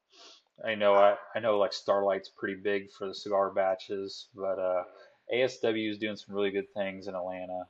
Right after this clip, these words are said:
and I know Whit very well there, and, uh, so I'm really looking forward to that. He's sending up samples. They kinda rushed the pick a little bit, which is okay, but, uh,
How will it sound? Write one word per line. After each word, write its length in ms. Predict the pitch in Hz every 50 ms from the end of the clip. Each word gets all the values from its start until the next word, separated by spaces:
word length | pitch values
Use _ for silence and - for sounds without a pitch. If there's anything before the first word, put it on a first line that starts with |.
| _ _
and 240 | - - 95 95 92 92
I 80 | 92
know 200 | 95 95 92 92
Whit 320 | 90 90 92 98 98 101 - - _ _ _
very 240 | 104 101 98 98 95
well 340 | 95 98 98 98 95 95 92
there, 360 | 101 98 95 92 92 92 90 _ _ _ _ _ _ _ _ _ _
and, 300 | - 95 92 92 90 90 92
uh, 360 | 90 90 90 87 87 87 87 - _ _ _ _
so 140 | - - 123
I'm 60 | 117
really 140 | 117 117 117
looking 180 | 117 107 110 107
forward 320 | - - - 107 104 101 -
to 60 | - -
that. 200 | - 101 101 - -
He's 160 | 113 110 -
sending 320 | - - 117 113 110 107
up 140 | 104 101 -
samples. 640 | - - 110 104 107 104 - - 107 104 101 - - - - - - - _
They 100 | - 110 107
kinda 240 | - 131 127 123 107
rushed 380 | 95 101 104 107 110 - -
the 40 | -
pick 300 | - _ - 110 110 -
a 40 | -
little 260 | 107 107 110 110 101
bit, 240 | 104 110 110 110 101
which 140 | 95 92 92
is 120 | 98 98
okay, 540 | 101 98 92 _ - 98 98 98 98 95 95 - _ _ _ _ _ _ _ -
but, 240 | 113 104 101 95
uh, 340 | 98 95 92 90 90 90 90